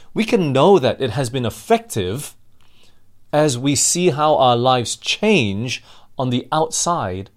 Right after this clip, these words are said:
as Jesus' character shines out. Just as a city that is put on top of a hill, when it shines out at night especially, it cannot be hid. It's obvious to everyone that is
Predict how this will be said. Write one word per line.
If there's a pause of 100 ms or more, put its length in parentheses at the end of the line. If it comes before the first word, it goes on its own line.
(480)
as
Jesus'
character
shines
out. (1000)
Just
as
a
city (220)
that
is
put
on
top
of
a
hill, (320)
when
it
shines
out
at
night
especially, (340)
it
cannot
be
hid. (360)
It's
obvious
to (120)
everyone
that
is